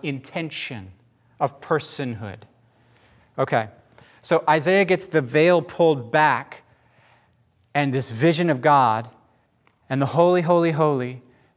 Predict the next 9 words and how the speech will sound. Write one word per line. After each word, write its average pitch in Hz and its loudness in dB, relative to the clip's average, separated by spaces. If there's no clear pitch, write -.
and 135 -4
the 127 -4
revelation 156 0
is 131 -8
heaven 170 0
and 160 -2
earth 127 -6
are 139 2
full 165 0